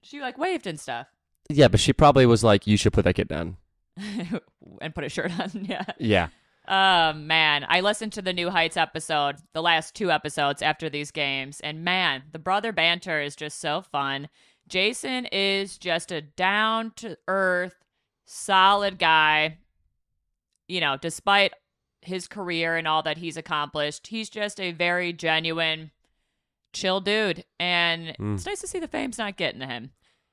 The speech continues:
Speaker 1: You know, he's arguably more beloved. He is more beloved than his brother even. People are obsessed. And he's just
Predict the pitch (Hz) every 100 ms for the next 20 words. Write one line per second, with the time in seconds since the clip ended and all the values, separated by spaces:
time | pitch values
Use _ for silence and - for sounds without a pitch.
0 | _ _ _ _ 208 175 143 214 214 -
1 | - - 220 233 233 220 202 180 175 -
2 | _ 170 180 196 - _ _ _ 175 160
3 | 160 160 - 196 208 143 - 165 165 156
4 | 151 151 151 147 143 156 147 143 139 139
5 | 139 139 175 - 202 208 196 160 - -
6 | - - - 277 277 269 277 262 214 -
7 | - 220 240 240 247 247 -